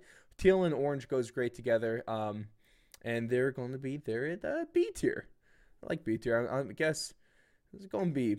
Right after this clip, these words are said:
most of the team's gonna be a B tier. Um, I guess, wouldn't that make that C tier? But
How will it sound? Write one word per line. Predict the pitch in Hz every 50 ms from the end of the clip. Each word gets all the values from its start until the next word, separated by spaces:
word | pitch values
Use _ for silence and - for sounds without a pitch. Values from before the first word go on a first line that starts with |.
| 107
most | 143 147 156 156 -
of | 135 131
the | -
team's | - 143 131 127
gonna | - 143 127
be | 117 107
a | -
B | - - - 123 120 117
tier. | - - 120 113 110 110 110 110 - - -
Um, | - - - - - - 110 107 - - -
I | - 110
guess, | 107 113 143 151 151 147 - 143
wouldn't | 139 147 180 196 175 123 107
that | 120 131 143 135
make | 147 143 143 _
that | - 131 139 135 -
C | - 135 131 139 -
tier? | - - 135 139
But | 135 131 127 123 - -